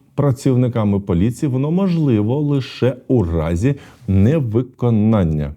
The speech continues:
під час мобілізації громадянином своїх обов'язків, які передбачені частинами першої, третьої статті двадцять другої Закону України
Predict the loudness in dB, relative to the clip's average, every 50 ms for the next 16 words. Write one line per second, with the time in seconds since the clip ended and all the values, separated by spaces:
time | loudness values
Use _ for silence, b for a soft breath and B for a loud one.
0 | _ -4 -4 -4 -2 -2 -4 -4 -2 -4 -4 -2 -2 -2 -2 -2 -2 -2 -2 -2
1 | -2 -2 -2 -2 -2 -4 -6 B B B B B 0 2 4 4 4 2 2 0
2 | 0 2 2 0 0 -2 -4 -10 -18 -12 -6 -4 -2 0 2 2 0 0 -4 -8
3 | -16 _ -2 0 0 0 2 4 4 4 4 4 2 0 0 -2 -2 -2 -2 -2
4 | -2 -2 -2 -2 -2 -2 -2 -2 -2 -2 0 0 0 0 -2 -4 -4 -4 -2 -2
5 | -4 -6 -4 -4 -4 -2 -2 0 0 0 0 0 -2 -4 -8 -12 -20 -12 -6 -2
6 | -2 -2 -2 -2 -2 -2 -2 -2 B B B B B -2 0 0 0 0 -2 -4
7 | -4 -4 -4 -2 0 0 0 0 -2 -2 0 0 0 0 2 2 0 0 0 -2
8 | -2 -2 0 0 0 -2 -2 -2 0 0 0 0 -2